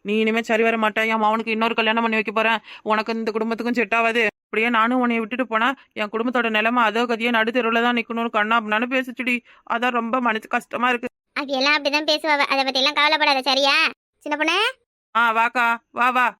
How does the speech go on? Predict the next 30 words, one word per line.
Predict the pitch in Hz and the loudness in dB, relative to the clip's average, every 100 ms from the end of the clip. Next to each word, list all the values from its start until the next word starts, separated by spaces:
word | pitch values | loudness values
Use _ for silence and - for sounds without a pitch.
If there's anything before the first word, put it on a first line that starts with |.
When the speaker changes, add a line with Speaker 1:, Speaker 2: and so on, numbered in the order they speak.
| _ | _
Speaker 2:
என்ன | - 320 349 381 | -8 -2 0 0
மீட்டிங்க | 330 349 349 | 0 -2 -2
போட்டுட்டீங்க | 339 339 330 | 0 0 -2
காலையிலேயே? | 311 311 339 339 370 453 - | 0 0 0 0 0 0 -2
வேலை | 294 330 | 0 0
எதுவும் | 370 392 | 2 2
இல்லையா | 381 370 | 2 2
ரெண்டு | 381 370 | 2 2
பேருக்கும்? | 370 381 302 - - | 0 2 0 -2 0
ஆ, | 339 440 | 2 4
இருக்குக்கா, | 403 453 440 392 381 - _ | 2 0 2 2 2 -4 _
சாயங்காலம் | 311 320 330 392 | -2 0 2 0
இன்னைக்கு | 392 381 415 415 | 0 0 0 0
கிறிஸ்துமஸுக்கு | 381 381 415 415 381 | -2 -2 -2 -2 -4
கேரல் | 349 381 427 440 | 0 2 4 2
ரவுண்டு | 415 392 | 4 4
வராங்களா | 381 392 392 | 4 4 2
வீட்டுக்கு, | 370 381 349 330 - - - | 2 -2 -2 -2 -4 -16 -2
அதனால | 320 349 349 403 392 | 0 2 4 4 4
இந்த | 370 359 | 4 2
வீடெல்லாம் | 359 370 370 427 | 2 2 2 2
சுத்தம் | 381 381 | 2 2
பண்ணணும். | 370 370 349 - _ _ _ - | 2 2 0 -6 _ _ _ -2
Speaker 1:
என்ன | 311 | 0
வசந்தி, | 330 247 277 339 392 _ | 0 0 2 2 0 _
சாயங்காலம் | - 269 339 349 | 0 2 2 2
கேரல் | 330 320 330 | 4 4 4
ரவுண்டா? | 311 285 254 208 - _ | 4 4 4 2 -2 _
சொல்லவே | 254 247 302 | 0 2 4
இல்ல. | 330 | 4